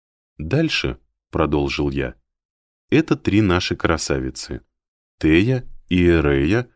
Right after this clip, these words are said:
родственницы. Первая — неплохой темный маг, вторая — маг жизни.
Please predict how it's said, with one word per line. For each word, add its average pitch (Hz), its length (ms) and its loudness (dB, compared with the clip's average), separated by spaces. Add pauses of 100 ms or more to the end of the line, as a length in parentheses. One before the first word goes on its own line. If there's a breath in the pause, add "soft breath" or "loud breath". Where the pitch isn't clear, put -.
(160)
родственницы. 67 920 -2 (800)
Первая — 90 400 6
неплохой 78 580 2
темный 76 460 0
маг, 131 320 -2 (360)
вторая — 73 760 -2 (260)
маг 92 520 -2
жизни. 71 680 -6